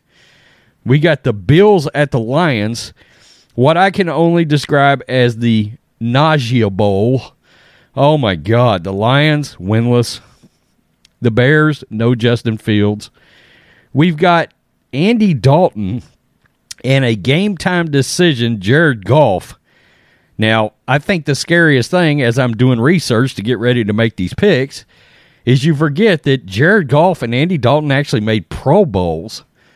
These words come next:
multiple times. My God, that was when they were basically letting anybody in that had a heartbeat, uh, kitchen sink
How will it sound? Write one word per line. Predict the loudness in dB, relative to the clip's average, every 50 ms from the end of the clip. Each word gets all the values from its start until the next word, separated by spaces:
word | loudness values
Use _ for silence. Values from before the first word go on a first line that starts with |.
| _ _ _ _ _ _ _ _ -12
multiple | -8 -6 -2 0 2 2 2 0 0 0 -2 -2 0 -2 -4 -4
times. | -4 -6 -6 -4 -2 -2 0 -2 -2 -4 -6 -10 -12 -14 -16 -18 -18 _ _ _ _ _ _ _ _ _ _ _
My | -10 -4 -2 0 2 2 0 0
God, | -2 -4 -2 0 0 2 2 0 0 -2
that | -2 -2 0
was | 0 -2 0
when | 0 0 0 0
they | 0 0
were | 0 -2 0
basically | 0 0 0 0 -2 -4 -4 -2
letting | 0 0 -2 -2 -4 -8 -10 -6
anybody | -2 0 0 2 2 0 2 2 0 2 0 -2 -4 -4 -4 -2 0
in | 0 0 -2 -4
that | -4 -4 -4
had | -2 -2 -2 -4
a | -4
heartbeat, | -4 -2 0 0 0 -2 -4 -4 -4 -2 -2 -4 -6 _ _ _ _ _ _ _ -20 -20 _ _ _ _
uh, | -6 -4 -2 -4 -4 -6
kitchen | -6 -4 -4 -4 -4 -6 -8 -8
sink | -8 -8 -4 -4 -2 -2 -2 -4 -8